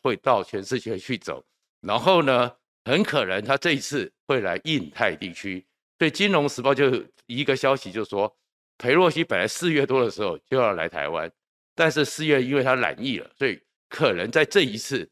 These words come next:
他也会再度来到台湾。而这个新闻出来之后，中国当然会跳脚，但是中国跳脚，其实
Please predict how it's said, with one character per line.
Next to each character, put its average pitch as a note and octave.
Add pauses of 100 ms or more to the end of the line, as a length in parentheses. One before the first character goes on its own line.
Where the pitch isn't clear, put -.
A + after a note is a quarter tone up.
(360)
他 D#3+ (300)
也 B2+
会 G#2+ (160)
再 D#3+ (120)
度 G#2+
来 D#2
到 G2+
台 D#2
湾。 D#2+ (420)
而 C#3+
这 B3
个 G#3+
新 G#3
闻 D3
出 D#3
来 B2+
之 A2+
后， B2+ (300)
中 F#3
国 G2+ (100)
当 D#3
然 A#2+
会 A#2+
跳 A2+
脚， C2+ (340)
但 F#3
是 F3+
中 G3+
国 C#3+
跳 D#3
脚， C#2+ (280)
其 C#3+
实 A#2+